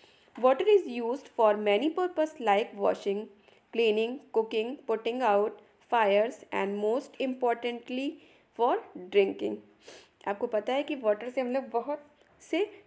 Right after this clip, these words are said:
काम करते हैं, जैसे कि आप लोग कपड़े धोते हो, वॉशिंग करते हो, क्लीनिंग करते हो, घर साफ़ करते हो, उसमें भी आपकी वाटर की ज़रूरत होती है।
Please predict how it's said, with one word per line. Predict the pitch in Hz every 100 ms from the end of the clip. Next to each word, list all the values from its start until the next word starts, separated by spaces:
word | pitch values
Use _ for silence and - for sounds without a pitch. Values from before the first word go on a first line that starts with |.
| -
काम | 233 220
करते | 226 214 208 226
हैं, | 311 415 - - - _
जैसे | 220 214
कि | 226 247
आप | 214 214
लोग | 247
कपड़े | 247 202 233
धोते | 233 247 247
हो, | 269 302 240
वॉशिंग | 208 202 247
करते | 247 247 254
हो, | 285 359 - _ _ _ _ - - - - _ - _ _ _ _ _ -
क्लीनिंग | 240 247 254 277
करते | 277 269 277
हो, | 294
घर | 294 254 190
साफ़ | - 226 233
करते | - 254 277
हो, | 277 302 - - - -
उसमें | - 254
भी | 247
आपकी | 247 233 -
वाटर | 247 214 233
की | 233
ज़रूरत | 247 254 254
होती | 247 262
है। | 262 294 - -